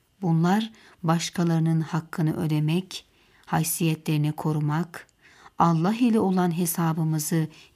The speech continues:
geçmiş hatalarımızı telafi ederek kapatmak, mağdurlara yardım etmek, dua ve ibadet yoluyla Allah ile irtibatımızı artırmak,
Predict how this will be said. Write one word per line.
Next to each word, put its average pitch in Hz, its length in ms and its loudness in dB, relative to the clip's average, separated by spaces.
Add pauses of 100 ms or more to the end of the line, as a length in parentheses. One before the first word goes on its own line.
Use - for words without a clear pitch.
geçmiş 156 500 0
hatalarımızı 202 800 0
telafi 165 560 -2
ederek 156 460 -4 (220)
kapatmak, 156 840 -4 (580)
mağdurlara 208 600 2
yardım 156 460 0
etmek, 160 600 -4 (440)
dua 185 380 0
ve 226 60 2
ibadet 170 680 0
yoluyla 160 580 -2 (360)
Allah 165 360 0
ile 233 260 0
irtibatımızı 165 920 -2
artırmak, 156 720 -4